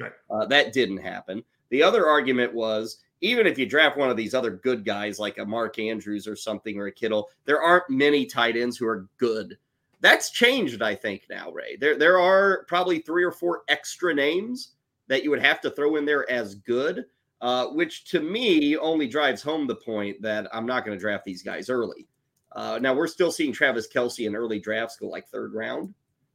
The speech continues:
Speaker 2: Uh, we're seeing Mark Andrews, Sam Laporta. These guys are still, like, in the first five rounds, but let it be known, Ray,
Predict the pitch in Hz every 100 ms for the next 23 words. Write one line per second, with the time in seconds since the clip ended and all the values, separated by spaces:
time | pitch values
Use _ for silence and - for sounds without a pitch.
0 | _ _ _ 110 110 107 117 - 123 117
1 | 113 113 127 123 147 - 113 113 107 -
2 | 131 147 165 - 359 320 - 190 160 135
3 | 139 107 143 123 - 120 101 107 156 110
4 | 101 98 110 92 _ _ _ _ - 123
5 | 180 160 113 117 123 160 117 101 101 101
6 | 104